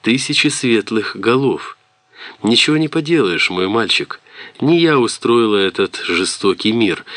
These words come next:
в котором за всё нужно платить свою цену. По-моему, в данном случае цена вполне разумна.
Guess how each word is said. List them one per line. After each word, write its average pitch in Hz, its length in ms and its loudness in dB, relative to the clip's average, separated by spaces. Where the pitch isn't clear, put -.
в - 60 -18
котором 95 500 0
за 95 180 -2
всё 139 320 0
нужно 107 360 0
платить 107 580 -4
свою 92 580 0
цену. 76 580 -2
По-моему, 110 600 2
в 98 60 -4
данном 110 380 0
случае 117 600 -2
цена 107 580 -2
вполне 92 520 -2
разумна. 101 640 -2